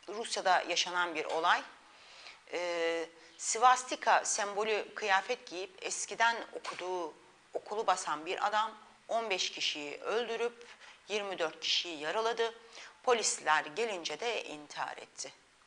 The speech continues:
Yani, e, Rusya'nın, e, içinde durumdu-, bulunduğu durum zaten, e,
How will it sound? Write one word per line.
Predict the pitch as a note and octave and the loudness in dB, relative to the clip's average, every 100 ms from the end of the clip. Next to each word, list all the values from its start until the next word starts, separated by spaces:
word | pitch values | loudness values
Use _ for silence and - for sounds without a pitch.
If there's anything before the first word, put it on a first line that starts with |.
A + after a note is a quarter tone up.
| _ _ | _ _
Yani, | G#3+ F3+ G#3 | -2 -2 -2
e, | A3+ G#3+ E3+ F3+ E3+ E3+ E3+ - - F3+ | -2 -2 -2 -2 -2 -2 -4 -8 -12 -8
Rusya'nın, | G#3 - F3+ F3+ G3+ G3 - - | -8 -6 -6 -6 -8 -10 -16 -14
e, | - G#2+ - | -12 -12 -12
içinde | - - F#3 F3 | -10 -8 -6 -8
durumdu-, | F#3 F3 E3 - - - | -8 -8 -10 -12 -16 -12
bulunduğu | F#3 F3 E3 D#3+ D3+ - | -10 -8 -8 -8 -10 -10
durum | F3+ F3 F3 | -8 -8 -8
zaten, | - E3+ F3 - D#3+ F3+ - - - - - - - | -2 -2 -2 -4 -6 -8 -20 -20 -20 -18 -18 -16 -4
e, | D#3+ E3 | 0 0